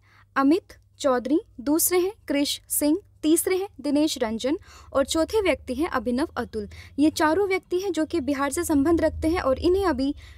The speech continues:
बिहार दिवस के उपलक्ष्य में न्यूयॉर्क में सम्मानित किया गया है, तो ये आपको इसमें ध्यान रखना है।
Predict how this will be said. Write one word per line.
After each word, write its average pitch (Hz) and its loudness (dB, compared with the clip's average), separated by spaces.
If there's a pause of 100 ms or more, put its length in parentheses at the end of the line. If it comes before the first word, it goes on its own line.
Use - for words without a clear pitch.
(140)
बिहार 294 0
दिवस 269 4
के - -4
उपलक्ष्य 226 -4
में 285 -4 (320)
न्यूयॉर्क 285 2
में 370 0
सम्मानित 240 -2 (140)
किया 269 0
गया 185 -8
है, 202 -8
तो 247 -6
ये 269 0
आपको 247 0
इसमें 285 -2
ध्यान 240 -6
रखना 190 -8
है। 190 -12